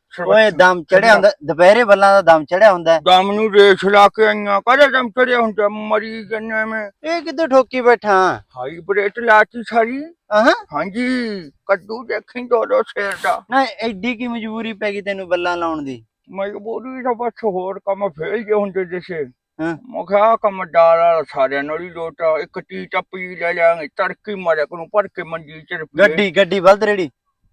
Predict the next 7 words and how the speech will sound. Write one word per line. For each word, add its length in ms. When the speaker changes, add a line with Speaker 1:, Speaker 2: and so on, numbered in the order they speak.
Speaker 1:
ਬਲਦ 380
ਰੇੜੀ, 340
ਟੀ 380
ਟੱਪ। 340
Speaker 2:
ਅੱਛਾ, 420
ਉਹ 320
ਦੂਜੀ 500